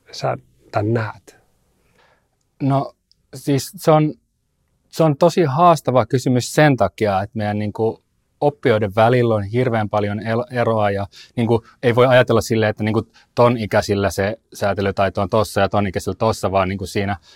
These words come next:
Speaker 2: saman ikäluokan sisälläkin voi olla isoja eroja. Ja sit, niinku, tavallaan se pitäisi pystyä, niinku, ottaa se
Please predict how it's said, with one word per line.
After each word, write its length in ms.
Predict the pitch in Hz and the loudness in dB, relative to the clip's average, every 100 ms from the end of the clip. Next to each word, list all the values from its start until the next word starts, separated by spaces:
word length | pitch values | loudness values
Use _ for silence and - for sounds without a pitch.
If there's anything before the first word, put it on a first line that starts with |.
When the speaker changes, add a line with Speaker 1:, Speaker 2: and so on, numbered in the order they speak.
| _ | _
Speaker 2:
saman 280 | 127 143 | -2 0
ikäluokan 420 | 127 117 110 104 90 | 0 0 0 0 -2
sisälläkin 520 | 107 - 101 90 92 | -4 -2 -2 -4 -6
voi 80 | 92 | -6
olla 120 | 95 | -4
isoja 380 | 95 92 90 92 | -4 -4 -6 -4
eroja. 400 | 95 95 85 90 | -4 -4 -6 -8
Ja 220 | 92 - | -14 -16
sit, 200 | - 104 | -14 -10
niinku, 200 | 110 110 - - - - | -6 -6 -6 -14 -12 0
tavallaan 300 | 131 143 120 | 2 4 2
se 80 | |
pitäisi 460 | 113 147 156 147 - | 0 0 4 4 4
pystyä, 360 | 117 101 - 95 | -2 -4 -4 -2
niinku, 560 | 95 95 101 95 104 _ _ _ _ - | -2 -4 -2 -2 -2 _ _ _ _ -2
ottaa 360 | 110 - 101 | -2 0 0
se 220 | 98 98 | 0 -2